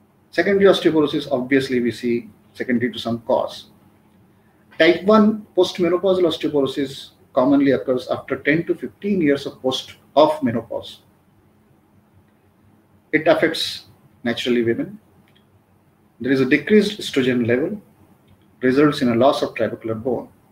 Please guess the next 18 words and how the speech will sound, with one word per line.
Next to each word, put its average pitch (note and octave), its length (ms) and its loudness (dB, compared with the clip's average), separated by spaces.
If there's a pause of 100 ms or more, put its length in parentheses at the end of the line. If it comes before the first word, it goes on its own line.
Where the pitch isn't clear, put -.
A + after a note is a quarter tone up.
(880)
Now, D3 120 4
what F#3 280 4
does - 440 0 (380)
estrogen D3 460 -2
do? B2 240 -2 (1400)
Decreased A3 440 -4
estrogen E3 520 0
level D3+ 380 2 (760)
proliferates C#3+ 920 0 (320)
formation C3 480 0
of C3 200 -8
osteoclasts, - 1000 -10 (1000)
as C3+ 180 0
well D#3 140 6
as B2 300 0 (480)
they C#3 200 2
lead F#3 320 0
to C#3 320 0